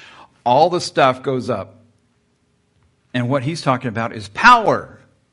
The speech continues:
from on high. God himself is empowering people to pray for others, and that power is released from them, through them, into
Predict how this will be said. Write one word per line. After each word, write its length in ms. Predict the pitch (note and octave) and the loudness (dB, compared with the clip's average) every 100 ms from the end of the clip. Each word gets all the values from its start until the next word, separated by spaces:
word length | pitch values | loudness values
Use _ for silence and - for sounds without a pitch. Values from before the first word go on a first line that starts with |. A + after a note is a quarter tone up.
| _ _ _ _ _ | _ _ _ _ _
from 160 | - D#3 | -8 0
on 140 | E3 | 0
high. 540 | D3 E3+ D#3 A2+ D#2+ - _ _ _ _ _ _ _ - | 0 -4 -6 -8 -12 -20 _ _ _ _ _ _ _ -12
God 320 | G3 F#3 G3 | -8 -4 -4
himself 680 | F3 D3+ - F3+ D#3 A#2+ - - | -4 -6 -6 -4 -4 -4 -10 -10
is 140 | A2+ | -6
empowering 800 | B2+ - - D#3+ G3 F#3 E3+ D3+ | -6 -6 -10 -8 -8 -8 -8 -12
people 420 | - D#3 C3 A2+ | -12 -14 -10 -12
to 140 | A2 A2 | -10 -14
pray 320 | - D3+ D#3 | -6 -6 -6
for 200 | - - | -12 -8
others, 360 | A2+ A2 G#2+ - - - | -8 -8 -12 -18 -20 -6
and 140 | B2+ B2 | -4 -4
that 180 | A#2+ | -6
power 340 | - D#3+ G3+ F#3+ | -6 -4 -2 -4
is 180 | E3 D3+ | -6 -8
released 440 | D3 C3+ B2+ - | -6 -6 -8 -10
from 380 | - D#3+ F#3 D#3+ | -12 -10 -8 -6
them, 220 | A#2+ A#2 | -6 -8
through 280 | - F#3 F#3 | -10 -10 -6
them, 320 | C3+ B2 A#2 - - - - _ _ - | -6 -6 -10 -18 -20 -20 -20 _ _ -8
into 760 | A3+ A3+ - D3+ C#3 C3 C3 | -6 -6 -4 -2 -2 -4 -10